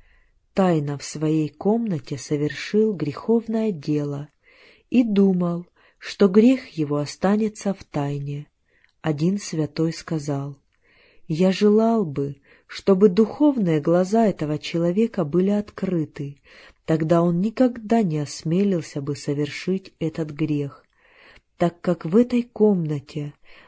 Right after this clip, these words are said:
находилось бесчисленное количество святых и ангелов, также и некоторые духи его близких, родных, пришедшие помочь ему.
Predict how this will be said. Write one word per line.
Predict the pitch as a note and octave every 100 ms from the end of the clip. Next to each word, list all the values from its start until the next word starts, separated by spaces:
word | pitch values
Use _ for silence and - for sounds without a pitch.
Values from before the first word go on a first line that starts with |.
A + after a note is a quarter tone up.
| _
находилось | D#3 D#3+ - E3+ D#3+ F#3+ E3+ C#3+
бесчисленное | C#3 C3+ - - C4+ - A#3+ A#3 A#3
количество | A3 E3 D#3 F3 - F3+ - E3
святых | D#3 - C#3+ - F#3 F#3+ - _ _ _ F3
и | -
ангелов, | F3 E3 D#3+ D3 C#3+ C#3+ C#3+ _ _ _ _ - _
также | - F3+ G3 F3 E3
и | - E3+
некоторые | E3+ A#3 B3 A#3+ A#3+ A#3
духи | F3+ F3 F#3+ - E3
его | D3 D3 D3
близких, | C#3 E3 F#3 - - C#3
родных, | D3 C#3+ C3+ D#3 F3 F3 - _ _ - - -
пришедшие | G#3+ A#3 - D#4+ D#4+ - E3
помочь | D3+ D3 D3 D#3 E3 - - D3
ему. | D3 C#3+ C#3+